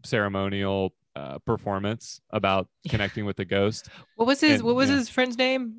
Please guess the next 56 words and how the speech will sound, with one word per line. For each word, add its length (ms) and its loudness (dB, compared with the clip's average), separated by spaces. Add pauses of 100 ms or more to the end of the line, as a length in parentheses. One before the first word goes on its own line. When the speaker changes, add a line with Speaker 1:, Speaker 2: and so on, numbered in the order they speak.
(200)
Speaker 2:
Maurizio, 760 2
Maria, 600 2
Mola, 540 2
da, 80 -6
da, 100 0
da, 100 0
da. 180 0
And 100 -4
she 80 -6
went 80 -2
on, 60 -2
like, 160 -4
twenty 260 -4
people's 240 -4
names. 140 -2
Speaker 1:
Yeah. 120 4
Speaker 2:
She's 160 -4
like, 160 0
<laughs> 300 -6
"Oh, 240 4
yes, 320 -2
Maria, 440 2
Maria." 180 0
And 80 0
she's 100 -4
like, 160 -6 (200)
"Oh, 320 0
she's 200 -4
speaking 300 0
to 120 0
me 120 0
now." 400 4
It's 100 -2
like, 60 -2
Speaker 1:
Yeah. 300 2
Speaker 2:
"This 100 0
is 120 -6
absurd." 840 -6 (160)
Speaker 1:
And 200 -4 (120)
she's 200 -4
taking 260 0
advantage 480 4
of 100 2
very 220 2
gullible 420 0
Speaker 2:
Yeah. 180 -4
Speaker 1:
people 300 -2
that 160 -2
want 300 -4 (140)
to 100 -4
believe, 500 0 (160)
like, 280 0 (120)
you, 120 -6
they've 160 0
Speaker 2:
Mm-hmm. 60 -10
Speaker 1:
just, 180 -6